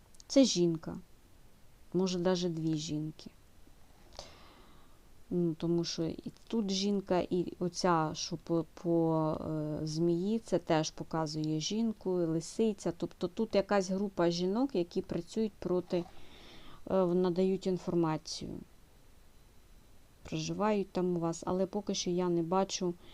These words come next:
е, не бачу тут, щоб тут були якісь, тут тільки, бачите, от розговори, переговори. По Христу, от іде змія, вламки можливі по букету.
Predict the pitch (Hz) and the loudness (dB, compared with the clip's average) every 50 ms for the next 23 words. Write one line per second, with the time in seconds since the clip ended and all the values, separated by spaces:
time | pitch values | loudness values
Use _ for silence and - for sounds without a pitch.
0 | - - - - - - - - - - - 170 170 170 165 165 160 160 156 - | -20 -20 -20 -18 -16 -16 -14 -12 -10 -8 -4 -4 -2 -2 -2 -4 -4 -4 -6 -6
1 | - - - 180 180 180 170 180 185 185 180 - - - 170 - - 170 - - | -8 -8 -4 -2 -2 -2 0 0 0 0 -2 -4 -6 -8 -6 -6 -6 -6 -6 -6
2 | - 202 - - - - 180 185 170 165 160 160 175 175 165 156 151 - - - | -6 -8 -8 -10 -14 -10 -8 -6 -4 -2 -2 0 0 0 0 0 -2 -4 -6 -8
3 | 170 170 - - - - - 175 - - - 190 175 - - 175 170 170 - - | -8 -8 -8 -10 -8 -8 -8 -8 -8 -6 -6 -6 -6 -2 0 0 0 0 -2 -6
4 | - - - - - - - 202 175 196 202 196 - - - 160 156 - - 165 | -12 -16 -16 -16 -14 -14 -8 -4 -2 0 0 0 -2 -4 -6 -6 -6 -6 -6 -6
5 | 160 165 165 170 175 180 175 185 208 214 208 190 196 190 190 - - - - - | -6 -6 -4 -4 -4 -4 -2 -2 -2 -2 0 0 0 0 -2 -4 -10 -18 -20 -20
6 | - - - - - - - - - - - - - - - 170 160 165 165 160 | -20 -20 -20 -18 -16 -14 -14 -14 -14 -16 -16 -18 -10 -4 -2 -2 0 0 -2 -2
7 | 156 175 175 170 180 196 208 208 202 190 185 185 180 175 175 - - - - - | -4 -4 -4 -4 -2 -2 0 2 2 2 2 2 2 0 -2 -4 -8 -16 -20 -20
8 | - - - - - - - - - - - - - - - - - - - 190 | -18 -20 -20 -20 -20 -20 -20 -20 -20 -20 -20 -20 -20 -20 -20 -20 -10 -6 -6 -6
9 | 180 - - 185 175 - - - 240 233 202 180 - - 175 165 165 185 175 170 | -4 -4 -6 -8 -8 -6 -2 2 2 4 4 2 0 -2 -2 0 2 2 2 2
10 | - 180 175 180 180 202 208 208 185 170 170 175 185 190 190 185 180 - - 156 | 2 0 0 2 2 2 2 2 2 2 2 2 2 2 0 -2 -2 -4 -6 -6
11 | 147 - - 170 170 170 170 156 151 151 147 143 143 143 156 160 - - - - | -6 -4 -4 -4 -4 -4 -4 -4 -2 -2 -4 -4 -6 -8 -10 -12 -14 -20 -20 -14
12 | - 165 151 156 151 - - 156 143 135 - - - | -10 -10 -8 -8 -8 -6 -6 -6 -6 -6 -8 -12 -14